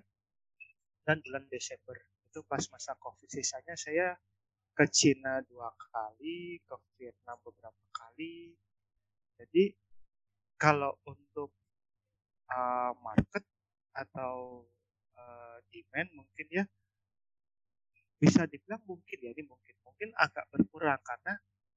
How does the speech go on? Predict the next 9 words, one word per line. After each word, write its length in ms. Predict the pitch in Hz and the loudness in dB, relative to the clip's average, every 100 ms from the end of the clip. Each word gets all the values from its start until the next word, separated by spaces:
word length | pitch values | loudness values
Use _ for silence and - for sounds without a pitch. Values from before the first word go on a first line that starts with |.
| - | -8
saya 240 | - 175 | 6 8
kelempar 560 | 202 - 151 139 165 160 | 6 2 2 2 0 0
ke 80 | 147 | -4
negara 320 | 139 120 120 | -6 -4 0
lain, 320 | 127 131 120 - _ _ _ | 4 4 2 -4 _ _ _
gitu, 200 | 117 _ _ _ 127 | _ _ _ _ -20
bukan 240 | - 135 135 | -8 -8 -8
ke 160 | 107 107 | -18 -18
Indonesia. 560 | 120 113 110 110 - 113 | -20 -20 -14 -12 -12 -14